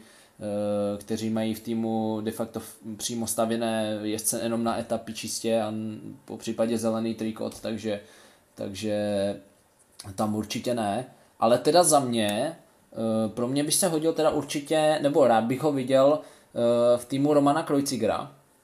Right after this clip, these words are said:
eh, N T T vlastně, nově vzniklý, eh, jelikož, eh, super vrchaři,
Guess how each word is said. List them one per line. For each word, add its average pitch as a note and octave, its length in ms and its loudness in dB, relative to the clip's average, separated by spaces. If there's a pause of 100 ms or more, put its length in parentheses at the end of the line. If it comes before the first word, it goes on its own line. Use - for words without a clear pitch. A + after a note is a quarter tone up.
(160)
eh, - 40 -16 (380)
N A2 180 -4
T C#3 220 -2
T B2 160 -2
vlastně, G#2 480 -4
nově A2+ 300 -2
vzniklý, G#2+ 640 -6 (400)
eh, G#2+ 460 -2
jelikož, A#2 560 0
eh, B2+ 60 2 (640)
super D3+ 460 4
vrchaři, A2+ 720 0